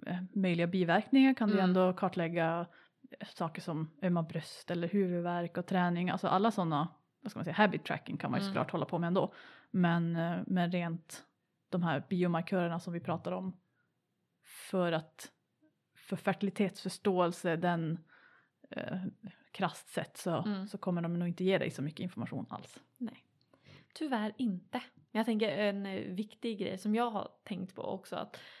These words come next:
Speaker 2: eh, om du går på p-piller och du har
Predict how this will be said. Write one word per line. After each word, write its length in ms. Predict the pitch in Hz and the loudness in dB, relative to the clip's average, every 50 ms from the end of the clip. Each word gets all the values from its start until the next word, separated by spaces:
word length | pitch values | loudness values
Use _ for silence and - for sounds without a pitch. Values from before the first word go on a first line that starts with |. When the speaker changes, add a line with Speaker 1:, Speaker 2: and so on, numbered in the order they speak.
| - - _ _ _ _ _ _ - | -20 -20 _ _ _ _ _ _ -10
Speaker 2:
eh, 440 | 196 185 180 175 170 170 170 170 - - - | -8 -8 -6 -6 -8 -8 -8 -10 -12 -8 -4
om 380 | 214 208 196 190 185 185 185 - - _ _ _ _ _ _ _ _ _ _ _ | -4 -2 -2 -2 -4 -4 -6 -8 -10 _ _ _ _ _ _ _ _ _ _ _
du 300 | - 190 185 214 214 208 | -14 -10 -4 -2 -2 0
går 160 | 202 240 233 | 4 2 2
på 120 | 226 226 190 | 2 2 -8
p-piller 720 | 190 - 185 180 180 - 220 202 190 175 - - - 208 - _ _ _ _ _ _ _ _ _ _ _ _ _ _ _ _ _ _ - | -6 -6 -6 -6 -6 -4 -4 -4 -2 -2 -4 -4 -6 -8 -10 _ _ _ _ _ _ _ _ _ _ _ _ _ _ _ _ _ _ -6
och 260 | 208 190 190 - - - | -6 -6 -6 -8 -16 -14
du 180 | 185 175 190 | -6 -4 -4
har 680 | 190 185 - - 185 180 175 175 175 175 180 180 185 | -4 -4 -6 -6 -6 -4 -2 -2 -2 -2 -2 -4 -6